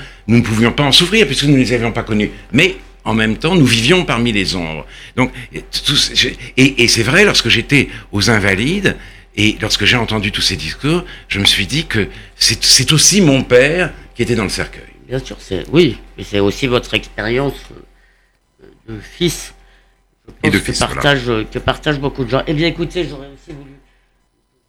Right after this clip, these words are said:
Speaker 2: plus de questions sur cette sorte de canonisation laïque, en quelque sorte, mais, euh, nous n'avons pas le temps, euh, et, euh, espérons peut-être, nous verrons si le verbe présidentiel est aujourd'hui à la hauteur de vos attentes, Alain Finkielkraut.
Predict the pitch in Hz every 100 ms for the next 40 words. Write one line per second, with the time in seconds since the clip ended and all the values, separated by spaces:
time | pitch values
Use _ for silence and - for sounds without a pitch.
0 | _ _ _ - 170 156 147 151 - -
1 | 165 151 131 - 131 - 127 123 120 -
2 | 160 151 143 139 131 123 - 147 127 113
3 | 196 226 - - - - 113 110 110 117
4 | - 165 - 143 156 - - - - -
5 | - 143 131 147 156 135 127 131 139 120
6 | 110 147 175 - - - - - 147 127
7 | 120 - 143 147 - 107 107 101 95 -
8 | 135 - 131 139 - - 131 139 120 127
9 | 135 - 120 117 107 139 117 113 - 135
10 | 127 131 139 131 - 165 175 120 - -
11 | - - 175 165 160 139 151 156 208 208
12 | - 170 170 175 208 190 170 170 175 160
13 | 160 160 139 139 127 143 131 131 117 -